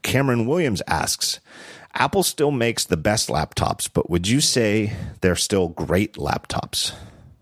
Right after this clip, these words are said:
I, I say yes. Do I think they're perfect? No, but I don't know that they've ever been perfect. Uh, probably the closest to perfect was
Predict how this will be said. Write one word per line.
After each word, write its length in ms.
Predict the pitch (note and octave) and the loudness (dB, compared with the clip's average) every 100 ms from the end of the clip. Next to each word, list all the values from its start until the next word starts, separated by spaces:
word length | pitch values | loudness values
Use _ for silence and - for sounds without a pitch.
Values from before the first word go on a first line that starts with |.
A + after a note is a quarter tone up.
| _ | _
I, 200 | - C#3+ - | -2 0 0
I 140 | G#2 | 0
say 180 | D#3 A#2 | 0 -2
yes. 600 | E2 E2+ - - - - - - - | 0 0 -2 -4 -6 -8 -14 -10 0
Do 120 | G2+ | 2
I 80 | A2 | 4
think 180 | C3+ A#2 | 0 0
they're 100 | F#2 | 0
perfect? 520 | - C3+ A3 - - - - - - - - | 0 0 0 -2 -8 -16 -18 -18 -20 -20 -4
No, 280 | G#2+ F#2+ F#2 | 2 2 2
but 160 | - F#2+ | 2 2
I 60 | |
don't 160 | G2+ A2+ | 2 2
know 100 | G#2 | 0
that 120 | F#2+ | 0
they've 180 | F2+ F#2 | 0 2
ever 200 | G2+ G2 | 2 0
been 180 | C#2 - | -2 -4
perfect. 480 | - - - - - - | -6 -6 -8 -12 -20 -2
Uh, 280 | F2 D#2 D#2 | 2 2 0
probably 280 | - A#2+ E3+ | 0 0 2
the 80 | - | -2
closest 560 | - C3+ - G2+ - | 0 0 2 0 -2
to 80 | F2 | -8
perfect 560 | - F#2 - D2+ - - | -2 0 0 -2 -4 -2
was 440 | E2+ D#2 D2+ - | 0 2 0 -6